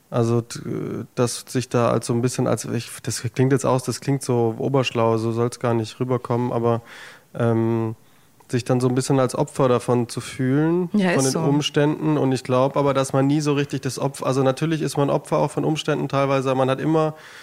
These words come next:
Speaker 1: äh, in le-, in der letzten Instanz selbst die Entscheidung, wie man damit umgeht. Also man kann immer aktiv sich entscheiden, wie man damit umgeht. Und deswegen hat man immer was damit zu tun, so.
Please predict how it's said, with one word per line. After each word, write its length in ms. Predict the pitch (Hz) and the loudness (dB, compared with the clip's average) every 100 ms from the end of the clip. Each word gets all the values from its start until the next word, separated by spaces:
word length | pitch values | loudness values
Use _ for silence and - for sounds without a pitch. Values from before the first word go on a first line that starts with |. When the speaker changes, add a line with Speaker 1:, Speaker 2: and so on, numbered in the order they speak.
| - - - - | -20 -20 -20 -6
Speaker 1:
äh, 640 | 135 127 127 131 127 127 | 0 2 2 0 -2 -4
in 240 | 131 131 131 | 0 0 2
le-, 80 | |
in 220 | 135 131 131 | 0 0 0
der 80 | |
letzten 340 | 123 143 - 139 | 2 0 -2 -2
Instanz 540 | 135 127 131 131 131 | -2 -2 0 0 0
selbst 300 | 131 127 131 | 0 0 -2
die 80 | 139 | -2
Entscheidung, 440 | 127 - 127 131 127 | -2 0 0 2 0
wie 40 | |
man 140 | 127 123 | 0 2
damit 220 | 120 117 | 0 0
umgeht. 560 | 131 143 127 113 110 - | -2 -2 -2 -2 -2 -4
Also 160 | 113 | -4
man 160 | 117 117 | -2 -2
kann 160 | 120 123 | -4 -4
immer 480 | 147 165 160 151 - - - - - | 0 2 2 -2 -6 -20 -20 -12 -6
aktiv 460 | 127 - 147 151 | -6 -6 -6 -6
sich 200 | 151 135 | -4 -2
entscheiden, 440 | 131 - 123 127 127 | -2 -2 -2 0 0
wie 60 | |
man 160 | 123 120 | -2 0
damit 280 | 120 120 123 | -2 -4 -6
umgeht. 440 | 127 123 117 113 | -6 -4 -4 -4
Und 140 | 123 120 | -6 -6
deswegen 360 | 117 123 123 | -4 -4 -2
hat 160 | 120 127 | -4 -4
man 120 | 127 | -4
immer 180 | 131 127 | 0 -2
was 220 | 117 - | -2 -6
damit 200 | 117 113 | -8 -8
zu 120 | - | -14
tun, 320 | - 113 113 | -10 -6 -6
so. 200 | 113 110 | -8 -12